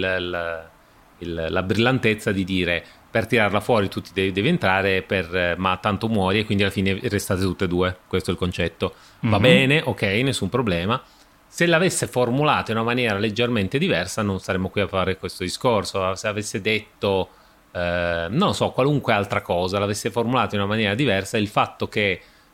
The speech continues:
Speaker 1: Eh, lui, Hercules, poi alla fine ne esca immortale, avrebbe potuto giustificare in qualche modo il fatto che, eh, il, il patto non era più valido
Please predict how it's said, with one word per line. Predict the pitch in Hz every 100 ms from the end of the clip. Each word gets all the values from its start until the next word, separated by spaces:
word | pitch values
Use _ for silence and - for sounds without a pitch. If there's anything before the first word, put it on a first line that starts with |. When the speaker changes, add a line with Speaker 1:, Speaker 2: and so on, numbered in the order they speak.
| -
Speaker 1:
Eh, | 92 90 87 85 85 85 80 80 82 87 92
lui, | 98 113 120 110 107 98 92
Hercules, | - 117 107 - 107 95
poi | - 117 107
alla | 95
fine | 98 113 101 92 - - - -
ne | 104 117
esca | 113 - - 92 -
immortale, | 120 110 113 143 - 98 92 98 113
avrebbe | 104 113 113 104
potuto | 110 120 113 110
giustificare | 95 - 98 98 120 110 104 104
in | 98
qualche | 95 98 92 107
modo | 95 90 90 95 90 - - - -
il | 101 95
fatto | - 92 85 - 110
che, | - 95 90 90 - - _ -
eh, | 92 85 87 92 90 90 92 90 92
il, | 101 98 -
il | 127 101
patto | - 104 - -
non | 104 98
era | 95 92
più | 101
valido | 98 92 90 87 90